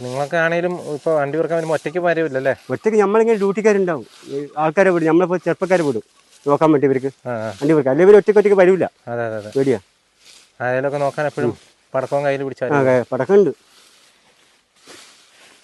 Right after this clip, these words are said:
Speaker 1: വലിയ ബുദ്ധിമുട്ടല്ലേ ഇവിടുത്തെ പരിപാടി?
Speaker 2: ബുദ്ധിമുട്ടെന്ന് പറഞ്ഞാൽ മതി. അതല്ല, എത്ര മാസമായി ശമ്പളം കിട്ടിയിട്ട് ശമ്പളം പോലും ഇടുന്നില്ല.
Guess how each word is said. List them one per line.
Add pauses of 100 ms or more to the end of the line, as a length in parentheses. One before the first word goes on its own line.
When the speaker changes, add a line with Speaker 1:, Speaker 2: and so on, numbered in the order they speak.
(160)
Speaker 1:
വലിയ
ബുദ്ധിമുട്ടല്ലേ
ഇവിടുത്തെ
പരിപാടി?
Speaker 2:
ബുദ്ധിമുട്ടെന്ന്
പറഞ്ഞാൽ
മതി. (140)
അതല്ല,
എത്ര
മാസമായി
ശമ്പളം
കിട്ടിയിട്ട് (600)
ശമ്പളം
പോലും
ഇടുന്നില്ല.